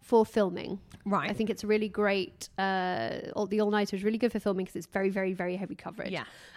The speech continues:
Speaker 1: Um, but it's, it's not, it doesn't oxidize. It's the s-, <laughs> it's the same, same as the Fenty foundation. So,
Speaker 2: Yeah.
Speaker 1: uh, it, when it goes on, when it dries down, it dries down, like, half a shade darker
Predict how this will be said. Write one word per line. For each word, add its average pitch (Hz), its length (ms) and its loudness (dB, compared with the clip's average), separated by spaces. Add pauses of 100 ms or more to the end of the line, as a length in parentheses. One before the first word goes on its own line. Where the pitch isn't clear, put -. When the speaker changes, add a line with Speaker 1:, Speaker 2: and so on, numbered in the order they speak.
Speaker 1:
Um, 196 500 2 (260)
but - 380 4 (380)
it's, - 460 -6 (680)
it's 202 180 -4
not, - 340 0
it 240 120 0
doesn't 233 240 2
oxidize. 202 600 2
It's - 140 -6
the 233 60 0
s-, - 180 -4
<laughs> - 60 -10
it's 262 180 -2
the 285 80 4
same, 320 460 2 (260)
same 311 240 4
as 311 80 4
the 320 100 0
Fenty 277 300 2
foundation. 196 560 0
So, 196 200 2
Speaker 2:
Yeah. - 120 -4 (320)
Speaker 1:
uh, 214 340 8
it, 214 180 -2
when 240 180 4
it 240 100 0
goes 233 240 6
on, 220 160 8
when 208 140 2
it - 100 -10
dries 220 400 4
down, 208 600 0
it 208 160 -4
dries 202 260 0
down, 202 200 0
like, - 180 -8
half 196 240 -2
a 220 40 -2
shade 220 280 -2
darker 240 420 2